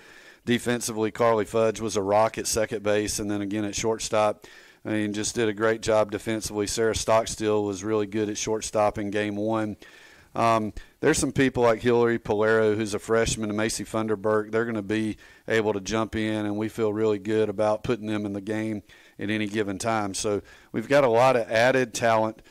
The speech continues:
to our roster this year that's gonna make us even better. Right now with us, it's just trying to piece it together and figure out who that best nine grouping is going to be, with a lot more, uh, tough decisions behind that nine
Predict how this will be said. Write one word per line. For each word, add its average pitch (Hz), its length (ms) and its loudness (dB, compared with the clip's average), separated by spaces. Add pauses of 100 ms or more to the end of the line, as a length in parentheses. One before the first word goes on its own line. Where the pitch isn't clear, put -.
(280)
to 117 140 0
our 110 80 4
roster 110 460 2
this 104 280 -4
year 104 360 -2
that's 104 220 -4
gonna 107 200 -4
make 107 240 -4
us 110 180 -4
even 101 300 -4
better. 107 340 2 (320)
Right 127 220 4
now 117 320 2
with 107 340 -2
us, 110 360 2
it's 104 120 -6
just - 240 -6
trying 107 220 -2
to 98 60 -4
piece 120 260 -4
it 104 80 -10
together 107 400 0
and 101 100 -4
figure 107 360 -2
out 104 180 2
who 113 140 -2
that 104 240 -2
best 113 260 0
nine 107 360 0
grouping 104 580 -2 (360)
is 98 200 -4
going 113 300 -2
to 104 100 -6
be, 110 400 -2 (420)
with 110 220 0
a 104 40 4
lot 110 240 4
more, 107 380 2
uh, 101 160 2
tough 117 260 0
decisions 101 580 -4
behind 104 500 -2
that 104 120 -2
nine 104 540 -2